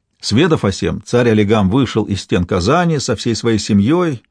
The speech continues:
с сеидом, князьями и биками,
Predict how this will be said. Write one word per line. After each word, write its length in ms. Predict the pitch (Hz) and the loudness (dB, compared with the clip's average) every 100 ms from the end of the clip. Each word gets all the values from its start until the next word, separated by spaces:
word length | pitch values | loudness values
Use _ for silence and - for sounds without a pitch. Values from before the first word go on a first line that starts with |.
| _ _ _ | _ _ _
с 100 | - | -10
сеидом, 560 | - 92 127 185 151 131 | -6 -2 0 0 0 0
князьями 640 | 110 98 82 147 165 127 | 2 2 2 0 2 0
и 80 | 92 | 0
биками, 500 | 151 170 139 120 | 0 0 2 0